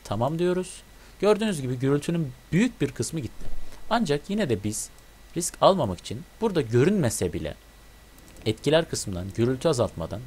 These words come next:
gürültü profilini getir diyoruz tekrar. Tekrardan seçtikten sonra da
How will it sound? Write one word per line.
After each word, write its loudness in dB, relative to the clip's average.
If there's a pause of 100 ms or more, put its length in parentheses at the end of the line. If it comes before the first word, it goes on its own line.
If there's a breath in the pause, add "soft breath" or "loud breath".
gürültü -4
profilini -4
getir -4
diyoruz -12
tekrar. -10 (500 loud breath)
Tekrardan 4
seçtikten -2
sonra -4
da -6